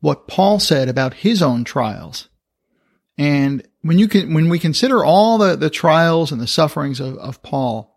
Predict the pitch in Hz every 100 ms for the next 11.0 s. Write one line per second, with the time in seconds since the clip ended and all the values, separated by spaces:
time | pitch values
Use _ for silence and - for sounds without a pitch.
0 | _ _ _ _ _ - 123 - 143 -
1 | 185 190 156 - 180 180 - 180 170 156
2 | 139 - 165 147 - 151 147 123 147 135
3 | 131 131 156 151 131 123 143 139 127 _
4 | _ _ _ _ _ - 139 202 208 151
5 | - 170 185 175 185 156 131 135 _ _
6 | - 151 143 180 202 175 139 143 135 147
7 | 139 127 123 - 139 143 147 - 143 135
8 | 135 139 - 147 131 120 - 131 - 85
9 | - _ _ _ _ _ _ _ _ -
10 | 147 185 170 - 226 202 127 135 127 123